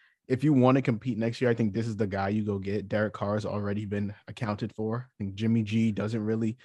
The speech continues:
obviously Jimmy G is better than Zach Wilson, but I think your ceiling is capped with Jimmy G. Granted, Jimmy G got the Niners to a Super Bowl. So, you know, maybe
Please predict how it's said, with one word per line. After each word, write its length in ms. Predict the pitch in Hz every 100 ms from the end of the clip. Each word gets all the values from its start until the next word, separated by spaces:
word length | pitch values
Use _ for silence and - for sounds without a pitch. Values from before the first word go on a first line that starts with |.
| - -
obviously 340 | 131 139 139
Jimmy 260 | 127 127 127
G 140 | 120
is 60 | 120
better 240 | 107 113
than 160 | 113 110
Zach 240 | 104 101
Wilson, 380 | 101 113 - 120
but 180 | 104 - _ _
I 80 | 107
think 160 | 113 104
your 100 | 101
ceiling 440 | - 113 113 104
is 140 | 98
capped 380 | - - 110 -
with 80 | 131
Jimmy 220 | 135 151
G. 140 | 151 170
Granted, 380 | 226 415 143
Jimmy 220 | 113 185 277
G 160 | 320
got 220 | 302 294
the 100 | 277 -
Niners 280 | 240 311 311
to 100 | 254
a 60 | 233
Super 220 | 233 139
Bowl. 300 | 98 - 123
So, 300 | - 98 92 -
you 100 | 107
know, 100 | 87 -
maybe 420 | 123 139 180 180